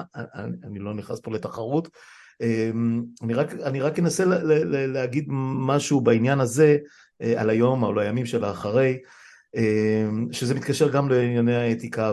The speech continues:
ומה ש-, מה ש-, מה שהותקפנו ומה שאנחנו עלולים כנראה הולכים להגיב. אה, תראה, אה, הרבה מאוד מהאנשים שלנו, מ-, אני יכול לדבר בשמי, חברים וכולי, פעילי שלום, מאמינים בשלום, חסידי אוסלו, חסידי, אלף ואחד, שתי מדינות לשני עמים,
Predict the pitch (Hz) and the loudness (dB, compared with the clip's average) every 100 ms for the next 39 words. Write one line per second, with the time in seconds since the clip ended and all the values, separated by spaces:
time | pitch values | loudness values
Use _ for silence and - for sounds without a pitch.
0 | 92 104 101 - 90 117 113 104 104 98 | -2 -4 -4 -8 -6 -4 -2 -4 -6 -4
1 | 117 104 107 110 - 143 135 135 117 113 | -4 -4 -2 -2 0 0 0 0 0 -2
2 | 110 107 104 107 101 101 113 - 107 110 | -4 -6 -6 -6 -4 -2 -2 -2 -4 -2
3 | 107 - 117 107 101 110 90 - _ - | -2 -4 -6 -4 -4 -6 -10 -14 _ -20
4 | - _ _ 107 101 95 92 - - 127 | -20 _ _ -6 -4 -4 -8 -12 -4 2
5 | 117 - - _ _ _ 107 107 104 - | 2 2 -12 _ _ _ -12 -8 -8 -6
6 | 101 117 147 147 131 123 113 95 123 113 | -2 2 4 4 4 2 0 -2 -4 -2
7 | 110 117 92 - _ 101 92 - 101 90 | 0 0 -2 -8 _ -8 -8 -8 -10 -10
8 | - - - - 95 90 92 90 98 - | -10 -12 -14 -14 -12 -10 -8 -8 -8 -6
9 | 117 87 - 98 120 117 - 131 113 - | -4 -4 -6 -6 -4 -4 -4 -2 -2 -4
10 | - - - 220 147 127 117 127 117 113 | -14 -20 -4 0 4 2 4 4 6 6
11 | 110 113 117 113 113 110 - 113 110 110 | 4 2 2 0 0 -2 -4 -2 4 4
12 | 110 117 - 123 123 120 117 120 117 120 | 4 -2 -4 -4 -2 0 4 4 4 0
13 | 117 143 135 131 - 196 233 240 147 147 | -2 -2 -8 -10 -4 2 4 6 4 2
14 | 135 - - - 160 160 139 139 127 117 | -2 -6 -12 0 4 4 4 2 0 -4
15 | 139 131 131 127 123 | -4 -2 -2 0 2